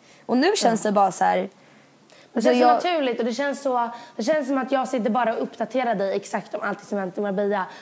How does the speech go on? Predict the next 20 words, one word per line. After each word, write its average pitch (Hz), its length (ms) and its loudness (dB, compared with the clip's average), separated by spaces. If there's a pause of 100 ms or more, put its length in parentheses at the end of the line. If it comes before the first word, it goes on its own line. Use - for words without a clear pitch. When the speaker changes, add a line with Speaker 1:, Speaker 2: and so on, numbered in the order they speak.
(160)
Speaker 2:
Och 208 80 -4
bara 214 80 2
Speaker 1:
Fast 214 100 2
Speaker 2:
delar 220 140 6
Speaker 1:
jag 220 100 6
är 214 40 4
Speaker 2:
med 208 180 2
mig 196 80 2
det 202 80 0
Speaker 1:
ja. 202 60 0
Speaker 2:
lite. 185 280 -8 (760)
Fast 247 140 0
jag 277 120 2
delar 285 220 2
inte 294 240 0
med 269 180 2
mig 240 160 4
av 233 80 -2 (180)
alla 233 420 2 (440)
detaljer. 180 460 0